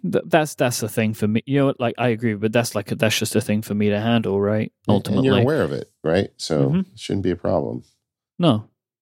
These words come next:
Speaker 2: Are there any apps that you've come across in this, in this journey that particularly delight you? Like, what are you, where are you doing tasks for all these things? Do you separate those too?
Speaker 1: No. Uh,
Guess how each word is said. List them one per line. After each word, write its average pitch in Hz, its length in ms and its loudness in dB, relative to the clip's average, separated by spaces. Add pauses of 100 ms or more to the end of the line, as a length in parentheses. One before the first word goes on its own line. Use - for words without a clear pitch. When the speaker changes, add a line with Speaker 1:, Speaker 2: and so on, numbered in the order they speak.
(300)
Speaker 2:
Are 95 140 0
there 90 180 2
any 117 240 0
apps 90 300 -2
that - 60 -10
you've 76 160 -2
come 104 180 0
across 104 480 -2
in 71 140 0
this, - 420 -6 (140)
in 82 100 0
this 71 140 0
journey 73 560 -2
that 64 180 -2
particularly 78 760 -2
delight 71 400 0
you? 69 200 -4
Like, 85 200 -2 (300)
what 120 180 2
are 170 40 0
you, 156 160 0
where 117 160 -2
are 147 40 -2
you 139 80 0
doing 120 240 2
tasks 113 440 -2
for - 280 -2
all 62 100 -2
these 62 160 -6
things? 64 160 -4
Do - 100 -4
you 76 40 0
separate 82 420 -2
those 82 260 0
too? 104 380 -4 (840)
Speaker 1:
No. 123 540 0
Uh, 127 500 -2